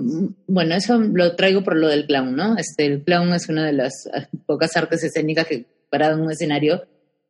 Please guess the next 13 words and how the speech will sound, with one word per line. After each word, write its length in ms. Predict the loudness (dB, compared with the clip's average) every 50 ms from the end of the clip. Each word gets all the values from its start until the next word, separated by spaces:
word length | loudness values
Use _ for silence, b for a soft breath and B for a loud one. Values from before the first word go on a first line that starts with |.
| _ _ 0
el 160 | 2 2 2
público 360 | 2 2 4 4 4 4 2
es 80 | 2 2
parte 320 | 2 0 0 0 2 0
de 80 | 0 0
tu 100 | 0 -2
escena, 320 | -2 -2 -2 0 2 2
¿no? 100 | 2 0
Entonces 240 | 0 -2 0 0 0
lo 80 | 2
tienes 220 | 2 0 -2 -2 -2
que 120 | -4 -4
ver. 220 | -2 -4 -6 -8